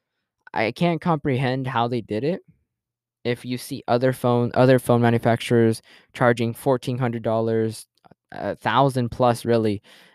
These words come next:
in whatever phone they're releasing, they're charging that when it h-, has some of these features and yet not all of them. This thing is seven hundred dollars.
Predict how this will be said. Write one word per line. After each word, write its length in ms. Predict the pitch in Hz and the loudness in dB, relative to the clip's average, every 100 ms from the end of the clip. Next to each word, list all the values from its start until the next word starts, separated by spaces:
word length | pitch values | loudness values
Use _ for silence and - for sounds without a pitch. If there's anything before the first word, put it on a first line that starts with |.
| _ | _
in 640 | - 65 82 107 110 113 64 - _ _ _ | -20 -14 -8 -6 -6 -10 -14 -18 _ _ _
whatever 400 | 104 98 120 113 | -20 -6 -2 -2
phone 240 | 110 120 110 | -2 -4 -2
they're 140 | 107 | -2
releasing, 720 | 104 101 113 120 - 110 110 | -2 -2 -4 -6 -4 -4 -4
they're 100 | 107 | -4
charging 600 | 117 185 196 190 135 110 | -2 0 2 2 0 -2
that 460 | 104 107 151 - - _ _ _ _ _ _ _ _ _ _ _ _ _ - | 0 0 0 -4 -20 _ _ _ _ _ _ _ _ _ _ _ _ _ -6
when 360 | 131 123 110 - _ | -2 -2 -4 -10 _
it 120 | 131 123 _ | -8 -8 _
h-, 80 | 123 | -10
has 300 | - 180 190 | 0 4 4
some 240 | - - 180 | 4 4 6
of 140 | 196 | 6
these 220 | 185 185 | 4 2
features 500 | - 170 170 170 160 - | 2 -4 -2 -4 -4 -8
and 180 | 117 113 | -8 -2
yet 160 | 120 - | -2 -2
not 160 | 117 | -4
all 240 | - 110 98 | -2 -2 -2
of 100 | - | -6
them. 300 | - 135 - _ _ _ _ _ _ _ _ _ _ - _ _ _ _ | -14 -18 -20 _ _ _ _ _ _ _ _ _ _ -20 _ _ _ _
This 320 | 127 190 214 | 0 0 0
thing 520 | - 170 160 156 165 - _ _ _ | -2 0 2 0 -4 -10 _ _ _
is 140 | 131 | -4
seven 460 | - - 151 156 151 | -2 2 2 4 4
hundred 260 | 151 135 117 | 2 2 0
dollars. 580 | 104 98 - - - | 0 -2 -8 -20 -20